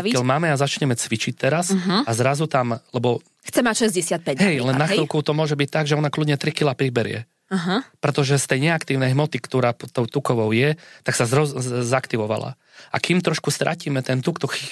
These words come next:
Speaker 2: ch-, trvá chvíľku
Speaker 1: Mhm.
Speaker 2: nejakým spôsobom.
Speaker 1: Áno.
Speaker 2: A zrazu uvidím o tri kila viacej a zlaknem sa, že no ja som pribrala svaly. No neboj sa, svaly si nepribrala. To by si musela ísť na testy, ktoré by ukázali, že či naozaj, že koľko toho tuku si mala
Speaker 1: Mhm,
Speaker 2: na začiatku,
Speaker 1: mhm.
Speaker 2: koľko máš teraz.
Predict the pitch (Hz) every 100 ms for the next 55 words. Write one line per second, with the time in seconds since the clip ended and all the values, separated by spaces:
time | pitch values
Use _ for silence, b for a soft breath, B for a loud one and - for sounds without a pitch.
0 | - - - - - 147 123 113 117 110
1 | 107 233 - 175 143 - 120 113 - 127
2 | 160 147 135 175 - - 117 139 165 139
3 | 135 143 135 - 123 139 - 135 113 117
4 | 120 - 147 117 123 123 - 139 - 120
5 | 117 B B - 131 143 131 123 131 127
6 | 123 113 - 113 113 107 110 135 143 -
7 | 123 123 131 - 123 135 123 113 117 143
8 | B B B B - 139 - 127 139 123
9 | 117 117 131 - - 113 120 117 117 117
10 | 123 120 120 120 B B 120 - 123 135
11 | 123 113 113 131 123 120 127 123 123 120
12 | 120 214 190 202 123 123 220 190 233 311
13 | 123 113 117 107 - 113 160